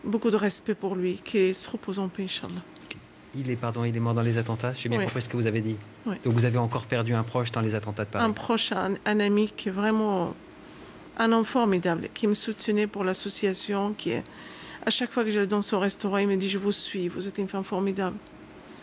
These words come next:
Speaker 1: Et un jeune de, je pense qu'il a trente-huit ans, pas plus.
Speaker 2: Et quand vous avez su qu'il était dans la liste des victimes, vous vous êtes dit, « Ça y est, ça recommence », vous vous êtes dit quoi ?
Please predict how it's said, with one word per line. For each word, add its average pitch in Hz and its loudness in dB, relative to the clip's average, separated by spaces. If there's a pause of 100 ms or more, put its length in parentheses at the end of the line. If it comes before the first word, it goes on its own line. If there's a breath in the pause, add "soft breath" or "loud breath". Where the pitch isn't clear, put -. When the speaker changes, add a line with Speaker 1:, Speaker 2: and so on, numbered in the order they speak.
(340 loud breath)
Speaker 1:
Et 196 2 (340)
un 220 6
jeune 202 4
de, 180 0
je - -6
pense 214 -2
qu'il 202 -4
a 185 -2
trente-huit 208 -2
ans, 247 2
pas 220 -2
plus. - -2 (640)
Speaker 2:
Et - 2
quand 127 0
vous 120 0
avez 117 2
su 143 0
qu'il - -2
était 117 0
dans 117 2
la 117 4
liste 123 -2
des 117 2
victimes, 117 2
vous 131 0
vous 113 2
êtes 110 2
dit, « 131 2
Ça 123 0
y 123 2
est, 151 2
ça 160 -2
recommence », 139 0 (160)
vous 127 0
vous 123 4
êtes 123 2
dit 120 -2
quoi ? 139 0